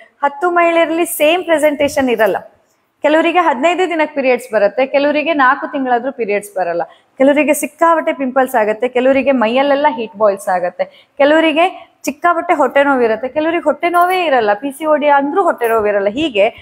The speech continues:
ಅವರ ಒಂದು ಪ್ರೆಸ್-, ರೆಪ್ರೆಸೆಂಟ್, ಅಂದ್ರೆ ಆ ಒಂದು symptoms ಏನು present ಆಗತ್ತಲ್ವಾ, ಅದು ತುಂಬಾ ಬೇರೆ ಬೇರೆ ರೀತಿಯಲ್ಲಿ ಇರುತ್ತೆ. ಯಾಕೆಂದ್ರೆ ಅಲ್ಲಿ ದೋಷಜ involvement ಏನು ಅನ್ನೋದ್ರ ಮೇಲೆ.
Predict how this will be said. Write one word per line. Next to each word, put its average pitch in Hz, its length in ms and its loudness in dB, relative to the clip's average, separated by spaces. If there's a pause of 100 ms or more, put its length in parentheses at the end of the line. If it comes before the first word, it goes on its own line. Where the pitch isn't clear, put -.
(240)
ಅವರ 277 260 4
ಒಂದು 302 580 -2
ಪ್ರೆಸ್-, 240 300 0
ರೆಪ್ರೆಸೆಂಟ್, 269 520 -2
ಅಂದ್ರೆ 254 200 2
ಆ 262 180 4
ಒಂದು 254 240 -2
symptoms 302 560 -4
ಏನು 277 340 -2
present 269 500 0
ಆಗತ್ತಲ್ವಾ, 220 840 -2
ಅದು 220 180 0
ತುಂಬಾ 247 380 0
ಬೇರೆ 233 240 0
ಬೇರೆ 220 240 -2
ರೀತಿಯಲ್ಲಿ 196 440 -8
ಇರುತ್ತೆ. 196 360 -4
ಯಾಕೆಂದ್ರೆ 226 440 0
ಅಲ್ಲಿ 240 260 0
ದೋಷಜ 240 380 2
involvement 226 680 -2
ಏನು 208 200 -4
ಅನ್ನೋದ್ರ 190 360 -6
ಮೇಲೆ. 175 220 -6